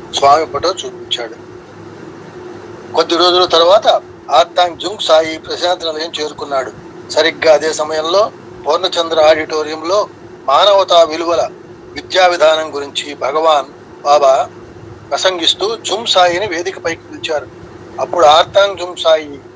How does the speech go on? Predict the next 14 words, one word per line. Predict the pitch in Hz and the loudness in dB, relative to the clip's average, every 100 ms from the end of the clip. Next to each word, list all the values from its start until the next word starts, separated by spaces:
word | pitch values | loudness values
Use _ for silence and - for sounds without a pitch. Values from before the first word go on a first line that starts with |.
| - - - | -20 -20 -14
నిండు | 147 196 202 | -10 -6 -4
సభలో | 175 160 143 131 131 - - - | -2 0 0 0 -4 -10 -20 -6
బ్యాంకాక్లో | 143 160 202 185 170 151 147 147 139 - - - | 0 0 2 4 2 0 -4 -4 -8 -18 -20 -8
తన | 151 | -6
ఫ్యాక్టరీలో | 147 143 175 180 180 180 175 | -2 0 0 -2 -8 -4 -2
రాత్రి | 165 147 165 175 | 2 2 2 -2
వేళ | 170 160 143 | -2 0 0
తలుపులు | 135 143 175 175 165 | -2 -4 -6 -8 -8
వేసుకొని | 147 147 - 170 214 | -6 -6 -6 -4 -4
నిద్రిస్తున్న | 180 147 - - - - 185 160 - - - - - | -6 -10 -10 -8 -8 -4 0 0 -2 -20 -20 -14 -10
సెక్యూరిటీ | 151 - 175 180 170 160 | -10 -6 -6 -4 -6 0
గార్డును | 151 156 151 147 - - - | 0 0 -4 -12 -20 -20 -16
స్వామి | - 143 156 165 | -4 2 2 2
నిద్రలేపి | 147 147 156 156 151 143 135 | -4 -6 -6 -4 -8 -8 -14